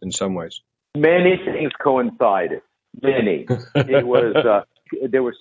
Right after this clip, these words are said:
Speaker 2: so many convergences.
Speaker 1: Uh, you know, I interview people for a living for jobs, right, for real estate jobs. And you'd be surprised how many people's growing up kitchen was around a table that had something to do with real estate.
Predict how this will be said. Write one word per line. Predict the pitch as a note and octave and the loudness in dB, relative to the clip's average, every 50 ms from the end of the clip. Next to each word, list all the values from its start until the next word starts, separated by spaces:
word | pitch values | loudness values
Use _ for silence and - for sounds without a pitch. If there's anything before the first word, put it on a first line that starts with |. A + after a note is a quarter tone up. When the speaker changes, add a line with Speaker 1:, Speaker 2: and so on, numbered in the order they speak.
| _ | _
Speaker 2:
so | D#3 D#3 | -2 -2
many | D#3 D#3+ D#3+ D3+ | 0 0 -2 -4
convergences. | D3+ - - C#3+ B2 A2+ F#2 E2 G#2+ A#2 A#2+ A#2+ A2+ G2 G2+ G2+ F2+ D#2+ - - - D2 B1 - _ _ _ _ _ _ _ A2+ | -4 -4 -4 -4 -4 -4 -4 0 2 4 4 4 2 0 -4 -8 -8 -6 -6 -6 -6 -6 -8 -8 _ _ _ _ _ _ _ -6
Speaker 1:
Uh, | |
you | A2+ G#2 C3 C#3 | -4 -2 0 0
know, | C3+ C3+ | 2 2
I | C3 C3 | 2 2
interview | C#3 D3 D3+ D3+ C#3 C#3 C3 A#2+ | 2 2 2 2 2 0 -2 0
people | - C#3+ C3 - C3 A#2 | 0 -2 -2 0 -2 -2
for | - - A#2+ A2+ | 0 0 0 2
a | A2 | 2
living | A2+ B2 C#3+ D#3 D#3 C#3 A#2 G#2+ | 2 2 0 0 0 -2 -2 -4
for | - G#2 F#2+ | -6 -8 -8
jobs, | - - B2+ C#3 C3 G2 D2+ - _ - - | -2 0 0 2 2 0 -2 -6 _ -10 -8
right, | G#2+ G#2+ - | -8 -8 -6
for | - A#2+ A#2 | -4 -2 0
real | A#2 B2+ C3+ C#3 | 2 2 2 0
estate | C3 - A#2+ G#2 F#2+ - | 0 -2 -4 -4 -4 -4
jobs. | - G#2 G2 F#2+ F#2+ - - _ _ _ _ _ _ _ _ _ _ _ - | -4 -4 -4 -4 -6 -6 -12 _ _ _ _ _ _ _ _ _ _ _ 0
And | A#2+ B2 B2 B2 B2 - - | 2 2 2 2 0 -2 -6
you'd | - C#3+ D3 D3+ C#3 B2 | -4 0 0 0 0 0
be | D3 D3 D3 | 0 0 0
surprised | C3 - - C3+ B2 - - D3 D#3+ E3+ F3+ F3+ F3 E3 - - | -2 0 -2 -2 -2 0 -2 0 0 2 0 0 -2 -4 -8 -8
how | - D#3 D#3+ E3 E3 | -6 -2 0 2 2
many | D#3+ D3 D3 D3+ D3+ C#3 | 2 2 2 2 0 0
people's | - D3 D3+ D3 D3+ D#3 C#3+ C#3 C3 - - - _ _ _ _ _ _ _ _ _ | -2 -2 -2 -2 0 0 0 0 0 -2 -6 -14 _ _ _ _ _ _ _ _ _
growing | - B2+ C3+ C#3 D3 D#3 D3+ C#3+ | -2 0 0 2 2 2 2 2
up | C#3 C3+ C3+ - | 0 0 -2 -2
kitchen | - F3 F3 E3+ - - G#2+ F#2+ F#2 G#2 A2 - _ _ _ _ _ _ _ | -2 -2 -2 -2 -2 -2 -2 -2 -2 -4 -8 -10 _ _ _ _ _ _ _
was | A#2 A#2+ A2+ - - - _ _ _ _ _ - - | 0 0 0 -2 -6 -14 _ _ _ _ _ -10 -4
around | - A#2+ A#2 B2+ C3+ C#3+ C#3+ C#3+ | -2 0 2 2 0 2 0 -2
a | |
table | C3+ - D3 C3+ C3+ B2 C3 A#2 | -2 0 0 0 2 2 0 0
that | A#2+ A2+ | 0 0
had | A2 B2 A#2 - | 0 0 -2 0
something | - A#2+ A#2 - A#2+ A#2 | -2 -2 -2 0 -2 -4
to | A2+ G#2+ | -4 -4
do | - A2 | -4 -4
with | A2 A2 G#2+ B2 | -2 -2 0 0
real | A2+ A2 G#2+ | 0 0 0
estate. | G#2+ - - - C#2 C2+ | -2 -4 -8 -12 -12 -12